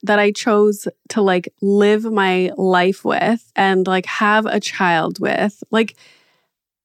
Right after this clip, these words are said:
you might think to yourself, like, obviously it's a given that I think highly of you as a person. But over the years, like, you just don't hear those things anymore. "Oh, I'm gonna tell him today." And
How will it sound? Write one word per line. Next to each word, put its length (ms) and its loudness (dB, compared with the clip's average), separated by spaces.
you 260 2
might 200 4
think 220 0
to 80 0
yourself, 260 2
like, 160 2
obviously 420 2
it's 120 0
a 40 0
given 640 0
that 220 2
I 460 0
think 260 0
highly 400 0
of 160 -4
you 440 -2
as 140 0
a 60 0
person. 680 -2
But 160 0
over 240 0
the 100 2
years, 520 2
like, 200 -2
you 80 0
just 240 -4
don't 300 0
hear 420 -2
those 220 0
things 400 0
anymore. 1000 0
"Oh, 380 2
I'm 80 0
gonna 200 0
tell 280 -2
him 440 2
today." 360 2
And 260 0